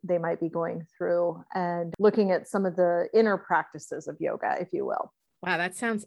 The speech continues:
Speaker 2: excellent. You started in acting. So this is an interesting transition from the stage, or I don't know if you were in film or anything. I didn't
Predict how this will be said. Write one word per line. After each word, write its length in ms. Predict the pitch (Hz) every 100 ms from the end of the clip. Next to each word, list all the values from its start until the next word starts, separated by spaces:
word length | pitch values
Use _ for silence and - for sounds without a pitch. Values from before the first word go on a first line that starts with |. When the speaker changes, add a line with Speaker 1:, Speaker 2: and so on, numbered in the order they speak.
| -
Speaker 2:
excellent. 760 | 175 - - 175 151 139 139 - - - -
You 200 | 196 180 -
started 720 | - - 247 302 233 185 - -
in 400 | 185 175 170 - _ _ _
acting. 840 | 185 269 - _ - 127 127 196 214 _ _ _ -
So 320 | - 202 196
this 280 | 202 262 359
is 120 | 294
an 100 | 208
interesting 680 | 196 202 220 214 233 185
transition 840 | 175 190 170 160 202 269 - 160 160 -
from 420 | 170 160 143 156 175 -
the 60 | 151
stage, 760 | - 214 226 170 143 214 - _ _
or 120 | 170 165
I 120 | 165
don't 100 | 170
know 160 | 170
if 100 | 160
you 120 | 170 156
were 180 | 156
in 120 | 143 147
film 300 | 170 170 156
or 60 |
anything. 420 | 147 143 147 151
I 60 | 147
didn't 320 | 151 147 123